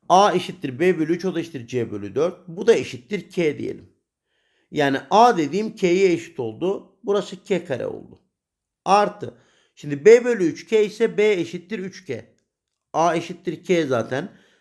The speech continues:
B üç K, B kare dokuz K kare oldu. E, C bölü dört K ise C dört K, C kare on altı K kare oldu. İki yüz otuz dört.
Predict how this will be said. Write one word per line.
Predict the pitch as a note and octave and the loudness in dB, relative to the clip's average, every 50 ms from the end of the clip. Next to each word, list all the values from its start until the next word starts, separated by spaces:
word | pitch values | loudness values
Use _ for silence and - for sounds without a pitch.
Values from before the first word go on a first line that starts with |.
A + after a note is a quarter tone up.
| _ _ _ | _ _ _
B | F3 G3+ G#3 A3+ A3 | 2 6 8 8 8
üç | G#3+ A3+ A3 - - - | 6 4 -2 -8 -12 -6
K, | - D#3 F3 F#3+ - - D#3 | -2 -2 -2 -2 -4 -6 -2
B | E3 G#3+ G#3+ A3 | -2 -2 0 0
kare | - D#3 D#3 G3 G3 E3 | -2 0 0 0 -2 -2
dokuz | F3 F3 F#3 F#3+ F#3 - | -4 -4 -4 -8 -10 -6
K | - D3+ C3+ | -8 -8 -6
kare | - C3 A2+ A2+ | -4 -6 -4 -4
oldu. | A2+ G#2+ G#2 G2+ A2+ C3 - - _ _ _ _ _ _ _ _ _ _ _ _ _ _ | -4 -6 -6 -8 -10 -12 -14 -14 _ _ _ _ _ _ _ _ _ _ _ _ _ _
E, | C#3+ C#3+ | -8 -2
C | B2+ F#3+ A3 A3+ A#3 | 4 6 6 6 6
bölü | B3 A#3 A3+ F#3+ | 4 0 0 4
dört | G#3+ A#3 A3+ A3+ A#3 - | 6 6 6 6 4 -2
K | B3 A#3 | -2 0
ise | A#3 A3+ - A3+ G#3+ C#3+ | 0 0 -2 -6 -6 -4
C | D3+ F#3 F#3+ G3+ G3 F3 | -2 0 0 0 2 0
dört | G3+ G#3 G#3 G3+ - _ | 0 0 0 -4 -6 _
K, | - C3+ C#3 F3 - - _ _ _ _ _ _ C3+ A#2 | -6 -6 -6 -6 -10 -18 _ _ _ _ _ _ -20 -16
C | A2+ D3+ G3+ G#3+ G#3 | -2 0 0 0 2
kare | - E3+ D3+ E3+ G3+ G#3 - - | 0 0 0 2 0 0 0 -2
on | E3+ F#3 | -2 0
altı | F#3+ F#3 F3 E3 E3+ C#3+ A#2+ | 2 2 0 0 -2 -8 -8
K | - B2+ A#2 | -8 -8 -6
kare | - A#2+ A2 A2+ | -6 -6 -6 -6
oldu. | G#2 G2+ G#2+ A#2 - F3+ G3 A#3 - - _ _ _ _ _ _ _ _ _ | -6 -6 -8 -6 -6 -6 -6 -8 -12 -18 _ _ _ _ _ _ _ _ _
İki | - F#3 - - D#3 | -14 -14 -10 -6 -4
yüz | D3 C3 A2+ A2+ - - | -4 -4 -4 -6 -10 -10
otuz | B2+ C3 - - F#3+ G3 F#3 - - | -10 -10 -8 -4 -4 -4 -4 -4 -2
dört. | B2 A2 G2+ - - - | -2 -2 -2 -4 -8 -18